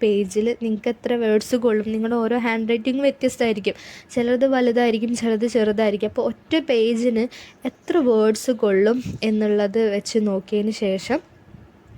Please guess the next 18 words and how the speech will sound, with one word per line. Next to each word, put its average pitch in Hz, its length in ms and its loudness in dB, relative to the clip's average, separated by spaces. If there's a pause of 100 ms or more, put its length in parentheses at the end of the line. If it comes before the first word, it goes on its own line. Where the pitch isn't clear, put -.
(100)
നിങ്ങൾ 202 260 -2
ഇത്ര 220 300 -2
പേജ് 208 320 0
കണക്കൂട്ടിയിട്ട് 208 720 -2 (560)
എത്ര 320 260 -2
വേർഡ്സ് 277 420 4
വേണ്ടി 233 320 2
വരും 233 240 2 (240)
എന്നുള്ളത് 220 440 2 (440)
ചാറ്റ് 202 280 -2
ജി 214 120 -4
പി 220 140 2
ടി - 80 -2
അടിച്ചു 208 240 -4
കൊടുത്താൽ, 202 380 -4
അതായത് 202 320 -2
ക്വസ്റ്റ്യൻ 220 420 -4
അടിച്ച്, 220 240 -2